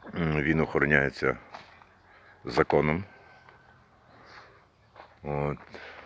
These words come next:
Пам'ятка природи місцевого значення горіх сірий. Ось там на горі є табличка.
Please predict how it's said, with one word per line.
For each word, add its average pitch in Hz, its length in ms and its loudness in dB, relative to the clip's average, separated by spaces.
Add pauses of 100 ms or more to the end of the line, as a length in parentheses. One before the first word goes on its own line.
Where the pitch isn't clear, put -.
(1200)
Пам'ятка 87 640 0 (1200)
природи 82 500 0
місцевого 80 580 -2
значення 87 420 -4
горіх 82 420 -2
сірий. 71 540 -4 (1400)
Ось 73 140 -12
там 76 200 -10
на 73 80 -4
горі 80 340 -4 (920)
є 73 220 -8 (1700)
табличка. 69 480 -8